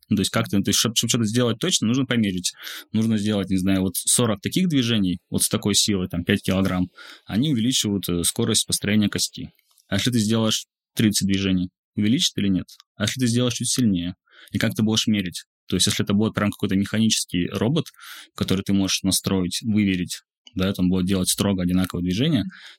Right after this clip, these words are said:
тогда мы можем говорить о каком-то доказанном эффекте. Все остальное,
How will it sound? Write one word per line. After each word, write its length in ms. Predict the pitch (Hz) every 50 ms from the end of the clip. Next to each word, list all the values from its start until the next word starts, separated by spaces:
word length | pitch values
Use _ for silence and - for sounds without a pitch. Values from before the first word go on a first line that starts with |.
| _ -
тогда 320 | - 92 90 90 107 127
мы 100 | 135 117
можем 280 | 101 101 117 117 113 98
говорить 220 | 90 90 - 117 -
о 40 | 87
каком-то 260 | - - 110 107 101
доказанном 520 | 85 87 - 90 98 101 98 95 92 95
эффекте. 500 | 92 - - 90 87 - - - - - _ _ _ _ _
Все 200 | - - - 104
остальное, 640 | 101 - - - 101 107 113 117 123 120 113 107 98